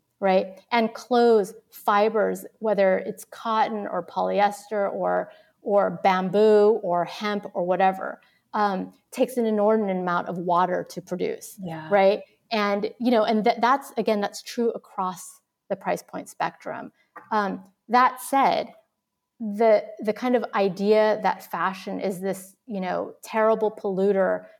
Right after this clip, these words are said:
Speaker 1: and in, of the environment, um, the idea that it uses more water than other industries is, again, just a myth, right? There's no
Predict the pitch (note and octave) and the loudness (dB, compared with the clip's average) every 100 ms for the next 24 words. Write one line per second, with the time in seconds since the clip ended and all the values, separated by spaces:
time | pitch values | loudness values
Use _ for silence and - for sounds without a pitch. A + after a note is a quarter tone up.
0 | _ G#3 G3+ G#3+ - G#3 F#3+ G3 F#3+ G3 | _ -4 -4 -4 -6 -4 -4 -6 -4 0
1 | F#3 F3 - _ A#3+ G3+ G3 F#3+ F#3+ F#3 | 0 -2 -16 _ -2 0 2 2 2 0
2 | F#3 F#3+ F#3+ _ G3 F#3 F3+ F#3 F#3+ _ | -4 -6 -10 _ -8 -6 -6 -8 -14 _
3 | _ - G#3+ G#3 F3+ G3+ G3+ G3 F#3 F#3 | _ -2 2 2 2 2 2 2 -2 -2
4 | G3 F#3 F#3+ - _ _ _ G3 A3 A3 | -2 -2 -2 -10 _ _ _ -2 0 2
5 | A3 F#3+ F3 F#3 F#3+ G3 F#3 E3+ F#3 F#3 | 0 0 -2 0 2 2 0 2 2 2
6 | F#3 F3+ F3+ F#3+ F3+ F#3+ G3 F#3+ F#3 F#3 | -2 -4 -2 -2 -2 -4 -8 -8 -10 -10
7 | F#3+ G#3 - _ A#3+ F#3+ G#3 F#3+ F#3 F#3 | -6 -8 -8 _ -10 -2 0 0 -4 -8
8 | F#3 F3+ F3 E3+ - _ _ _ _ G3 | -6 -6 -4 -8 -12 _ _ _ _ 2
9 | G3 G#3 G#3 G#3 A3+ A3 A3 G#3+ A3 G#3+ | 2 2 0 0 2 4 6 6 4 0